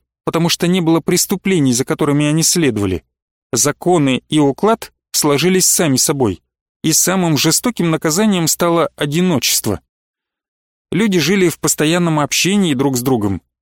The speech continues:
потому что иных развлечений у них не было, и оказаться за бортом общей жизни оказалось страшно.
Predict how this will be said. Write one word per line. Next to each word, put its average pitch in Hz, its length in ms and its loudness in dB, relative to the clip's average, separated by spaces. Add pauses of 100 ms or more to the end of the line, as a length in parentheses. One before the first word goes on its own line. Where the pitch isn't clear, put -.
потому 156 220 -2
что 156 160 -2
иных 165 340 0
развлечений 151 600 0
у 147 60 2
них 156 260 -2
не 208 180 2
было, 135 240 2
и 143 180 -4
оказаться 156 580 0
за 147 140 0
бортом 147 500 -2
общей - 300 -2
жизни 139 540 -2 (240)
оказалось 151 520 -2
страшно. - 580 -2